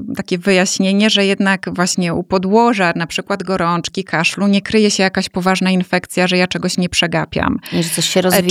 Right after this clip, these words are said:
Speaker 1: czasami też uprzedzam rodziców, że, e, dokładnie, że na przykład dziecko płytko oddycha i ja nie gwarantuję, że na pewno tam nic nie ma, więc nie wiem, zróbmy jeszcze rentgen, zróbmy
Speaker 2: Mhm.
Speaker 1: U S G płuc,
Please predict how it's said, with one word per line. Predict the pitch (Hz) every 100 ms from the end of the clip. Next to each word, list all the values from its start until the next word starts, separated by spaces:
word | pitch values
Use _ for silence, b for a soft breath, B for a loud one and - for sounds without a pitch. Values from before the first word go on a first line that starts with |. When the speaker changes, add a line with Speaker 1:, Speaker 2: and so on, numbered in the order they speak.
| 180
Speaker 1:
czasami | 175 277
też | 277 262
uprzedzam | 247 - 226 233
rodziców, | 220 202 202 208
że, | 196 190 185 -
e, | 180
dokładnie, | 180 - 208 202 170
że | 156
na | 160
przykład | - 160
dziecko | 160 - 175
płytko | - 170 - 220
oddycha | 196 175 208 175 175
i | 170
ja | 165
nie | 170 185
gwarantuję, | 185 180 180 175 - 220 240 196
że | 175
na | 156
pewno | 165 196 170 160
tam | 160 160 160
nic | 151 -
nie | 156
ma, | 156
więc | 151 156 -
nie | 139
wiem, | 160 156
zróbmy | 143 147 - 151
jeszcze | 139 127 - 143
rentgen, | 147 147 - 156 156
zróbmy | 175 175 170
Speaker 2:
Mhm. | 170 156
Speaker 1:
U |
S | 165 -
G | 165
płuc, | - 165 160 165